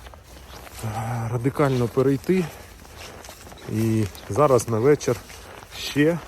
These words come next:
повпираємось в судаків. Подивимось, як вони себе відчувають і чи взагалі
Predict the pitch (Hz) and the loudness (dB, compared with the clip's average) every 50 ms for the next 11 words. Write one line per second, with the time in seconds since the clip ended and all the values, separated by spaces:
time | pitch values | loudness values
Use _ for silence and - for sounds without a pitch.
0 | - - - - - 120 107 - - 113 117 123 135 143 143 139 135 135 135 - | -16 -18 -12 -6 -4 -4 -4 -4 -2 2 2 4 4 4 2 0 0 -2 -2 -4
1 | - - - - - - - - - - - - - - - - - - - - | -6 -10 -14 -16 -16 -16 -16 -16 -14 -14 -14 -12 -12 -12 -14 -14 -18 -16 -14 -14
2 | - - - - - - - 113 117 131 151 165 175 - - - - - - 143 | -14 -14 -14 -10 -8 -4 -2 2 4 6 6 6 6 4 -2 -8 -6 -2 0 2
3 | 143 147 135 - - 101 - - - - - - - - - - - - - - | 4 4 2 2 -2 -4 -4 -6 -10 -14 -16 -18 -18 -18 -18 -16 -16 -14 -14 -14
4 | - - - - - - 123 120 117 135 123 117 117 110 107 98 - - - - | -14 -16 -18 -12 -6 -4 -2 0 0 0 0 2 0 0 -2 -4 -6 -10 -16 -18
5 | - - - - - - - - - - - - - - - - - - 117 120 | -20 -20 -20 -20 -20 -20 -20 -20 -18 -16 -16 -14 -16 -16 -18 -18 -12 -6 -2 -2
6 | 123 - - 123 117 120 117 - - 120 110 110 117 107 - - - - - - | -2 0 0 -2 0 0 -2 -4 -4 -6 -4 -4 -4 -4 -6 -10 -16 -16 -16 -18
7 | - - - - - - - - - - - - - 117 120 - - - 147 147 | -18 -18 -18 -18 -18 -18 -18 -18 -18 -18 -14 -8 -8 -8 -6 -4 -2 0 2 4
8 | 185 202 202 185 160 - - - 135 - - - 143 127 117 - - - - - | 6 6 6 6 4 2 0 -4 -6 -4 -2 -2 -2 -2 -4 -6 -12 -16 -16 -16
9 | - - - - - - - - - - - 110 107 117 123 113 123 117 117 135 | -16 -16 -18 -16 -16 -16 -16 -16 -16 -14 -10 -6 -2 -2 0 0 0 -2 0 -2
10 | 156 | -2